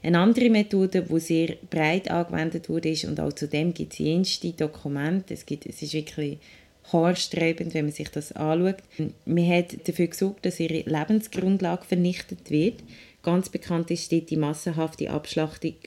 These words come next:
von der Präriebüffel. Also auch das kann man go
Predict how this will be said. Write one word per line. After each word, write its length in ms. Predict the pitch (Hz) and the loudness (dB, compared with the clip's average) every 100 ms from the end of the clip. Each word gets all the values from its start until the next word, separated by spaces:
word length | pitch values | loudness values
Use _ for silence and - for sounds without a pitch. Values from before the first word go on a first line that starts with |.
| - | -4
von 120 | 165 | 0
der 120 | 156 | 2
Präriebüffel. 1120 | 156 - 156 151 147 165 151 135 - - - - | 0 2 2 2 0 -2 -4 -4 -6 -10 -8 -8
Also 240 | - 139 - | -8 -6 -4
auch 140 | 139 | -4
das 340 | 147 147 170 - | -4 -4 -4 -4
kann 220 | 175 165 | -2 -2
man 80 | 151 | 0
go 160 | 147 | -2